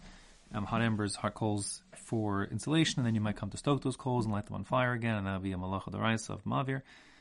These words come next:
And that being the case, there's restrictions. Here the Mishnah says whatever those restrictions are, they don't apply on Bein Hashmashos. The reason why is because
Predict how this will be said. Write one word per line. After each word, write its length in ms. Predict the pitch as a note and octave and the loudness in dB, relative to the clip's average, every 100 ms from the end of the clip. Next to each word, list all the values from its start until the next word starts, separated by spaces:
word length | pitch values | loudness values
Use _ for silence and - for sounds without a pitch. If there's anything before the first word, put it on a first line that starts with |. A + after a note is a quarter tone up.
| - - | -14 0
And 120 | B2+ | 2
that 120 | A#2 | 4
being 80 | A#2+ | 0
the 60 | |
case, 300 | A#2 A2+ G#2+ | 0 -2 -2
there's 220 | - G#2+ - | -2 -6 -4
restrictions. 600 | - D3+ - - - - - - | 0 2 2 -2 -6 -12 -18 -6
Here 200 | - D3+ | 2 4
the 60 | |
Mishnah 260 | C3 B2+ B2 | 4 2 -2
says 160 | - G#2+ | 0 0
whatever 200 | A2+ A#2+ | 2 2
those 100 | A#2+ | 0
restrictions 440 | G#2+ B2 - C3 | -2 -6 -4 2
are, 300 | E3+ D#3 D3+ - B2+ | 4 6 4 -2 -2
they 180 | A2+ | 0
don't 360 | G#2 B2 C#3+ C3+ | 2 4 4 4
apply 640 | G#2+ - B2 B2 G#2 F#2+ - - - _ _ - | -2 0 4 6 6 4 -4 -20 -20 _ _ -8
on 400 | - A2+ G#2 G2 - - | 2 4 4 2 -4 -8
Bein 200 | A2 A2+ | 0 2
Hashmashos. 680 | G#2 - G2+ G2+ - F#3 - | 2 0 0 0 0 -4 -4
The 100 | A2 | 0
reason 280 | A2+ A#2+ B2+ | 2 2 2
why 140 | A2 | 2
is 80 | G#2+ | 0
because 720 | G2+ - - F3 C#3 F3+ F3 | -2 -4 2 4 4 2 -4